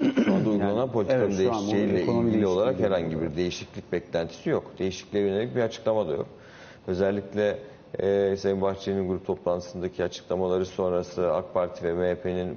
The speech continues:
Speaker 1: bu politikanın uygulanması konusunda hemfikir oldukları ve bu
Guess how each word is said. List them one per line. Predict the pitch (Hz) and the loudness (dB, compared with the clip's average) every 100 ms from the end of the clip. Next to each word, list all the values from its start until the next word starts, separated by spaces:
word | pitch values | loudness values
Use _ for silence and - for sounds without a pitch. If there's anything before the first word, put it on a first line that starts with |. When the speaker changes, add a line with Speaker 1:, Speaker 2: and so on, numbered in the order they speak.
| 95 | -6
Speaker 1:
bu | 98 113 - - | -2 0 -2 -4
politikanın | 95 90 - 98 92 | -4 -4 -4 -4 -2
uygulanması | 92 85 95 90 90 87 - | -2 -2 0 0 0 -4 -8
konusunda | - 95 87 90 90 | -6 -6 -6 -6 -4
hemfikir | 95 90 - 110 | -4 -6 -6 -2
oldukları | 90 76 - - 113 | 0 -2 -8 -6 -2
ve | |
bu | 110 | -4